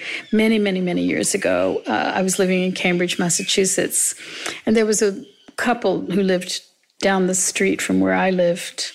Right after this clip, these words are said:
um, and they were quite a celebrated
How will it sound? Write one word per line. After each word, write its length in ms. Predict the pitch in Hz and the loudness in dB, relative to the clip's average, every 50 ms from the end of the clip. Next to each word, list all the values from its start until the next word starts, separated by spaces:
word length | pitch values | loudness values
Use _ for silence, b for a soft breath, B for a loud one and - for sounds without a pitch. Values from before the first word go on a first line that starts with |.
| B B B B B B B B B B B - - | B B B B B B B B B B B -4 0
um, 500 | 202 185 180 185 180 170 180 - - - - _ _ _ _ _ - - - - - | 0 2 2 2 2 2 0 0 -2 -6 -12 _ _ _ _ _ -8 -8 -8 -4 0
and 140 | 214 202 214 | 2 4 4
they 100 | 226 226 | 4 2
were 140 | 220 202 | 2 0
quite 340 | 196 - - - 214 208 190 | -2 -4 -4 0 0 2 2
a 60 | 190 | 0
celebrated 880 | 180 - - - 185 190 185 185 185 175 185 180 180 170 170 170 - - | 0 0 0 0 0 0 0 0 0 0 0 0 0 -2 -2 -4 -6 -8